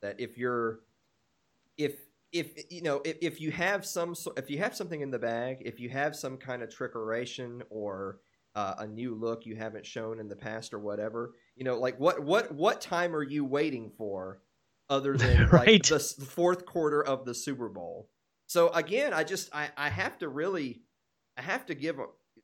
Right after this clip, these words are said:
Speaker 1: I have to give a lot of hate to Shanahan 'cause, a-, a-, again, you could just run the ball to run maximum time off the clock. Yeah, maybe they probably still lose.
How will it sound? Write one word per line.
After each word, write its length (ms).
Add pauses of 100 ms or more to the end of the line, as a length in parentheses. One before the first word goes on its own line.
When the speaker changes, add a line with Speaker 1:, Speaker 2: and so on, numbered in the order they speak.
(280)
Speaker 1:
I 80
have 220
to 60
give 140
a 40
lot 240
of 60
hate 320
to 60
Shanahan 600
'cause, 260
a-, 40
a-, 260
again, 500 (340)
you 120
could 260
just 220
run 200
the 80
ball 220
to 60
run 260
maximum 420
time 240
off 140
the 60
clock. 320
Yeah, 140
maybe 280
they 120
probably 280
still 320
lose. 220